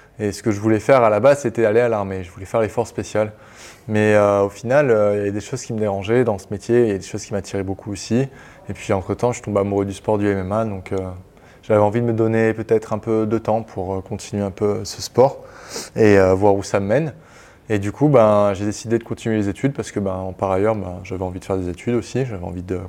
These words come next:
continuer à m'instruire. Donc, j'ai fait, euh, des études staps, donc, euh, à Nice, qui est un très bon staps, un des meilleurs de France. Et, euh, donc, euh, bah, au final, j'ai fait un master, donc ça m'a pris cinq ans. Et, euh, pendant ce master, donc les pro-, les deux premières années, j'ai fait encore de la compétition en mode pancrace. J'ai fait les championnats de France de boxe thaï que j'avais gagné.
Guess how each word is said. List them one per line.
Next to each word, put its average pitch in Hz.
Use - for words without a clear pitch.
continuer 98
à -
m'instruire. 127
Donc, 110
j'ai 107
fait, 135
euh, 107
des 104
études 110
staps, -
donc, 101
euh, 101
à 104
Nice, 117
qui -
est 98
un 87
très -
bon 95
staps, 131
un 98
des 95
meilleurs 92
de 90
France. 123
Et, 107
euh, 95
donc, 95
euh, 95
bah, 90
au 95
final, 107
j'ai 110
fait -
un 95
master, 110
donc 98
ça 98
m'a 98
pris 107
cinq 101
ans. 127
Et, 92
euh, 87
pendant 107
ce 104
master, 123
donc 110
les 107
pro-, 110
les 104
deux 113
premières 110
années, 107
j'ai 104
fait 98
encore 110
de 110
la 107
compétition 104
en 101
mode 98
pancrace. 104
J'ai 104
fait 104
les 101
championnats 107
de -
France 104
de 101
boxe 98
thaï 139
que 131
j'avais 104
gagné. 104